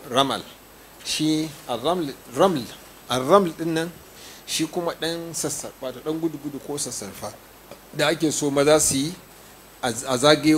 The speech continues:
ukun farko. In suka zo daga Blackstone ɗin, ana so su dinga kamar suna jog-, suna juggling, suna tafiya. Maza kenan. Ba fallewa da gudu ake a je a tura Malam Audu ba ko kaza.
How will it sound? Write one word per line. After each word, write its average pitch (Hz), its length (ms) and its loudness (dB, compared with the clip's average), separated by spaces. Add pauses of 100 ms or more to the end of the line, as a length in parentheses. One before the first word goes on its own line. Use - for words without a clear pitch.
ukun 143 300 0
farko. 113 400 -2 (720)
In 143 100 -6
suka - 260 0
zo 151 220 2 (260)
daga 120 200 0
Blackstone 135 560 4
ɗin, 113 140 -4 (480)
ana 147 180 6
so 156 120 2
su 113 120 2
dinga 135 260 0
kamar 123 240 -4
suna 123 220 0
jog-, 120 240 0 (460)
suna 160 260 -2
juggling, 117 360 -4 (380)
suna 135 260 -4
tafiya. 110 400 -6 (300)
Maza 135 300 6
kenan. 95 340 -6 (720)
Ba 143 220 10
fallewa 269 380 12
da 220 100 12
gudu 185 240 8
ake 165 300 2
a 143 80 4
je 156 120 0
a 139 80 4
tura 151 540 6 (480)
Malam 139 260 4
Audu 120 220 0
ba 104 120 -6
ko 117 140 -6
kaza. 82 260 -8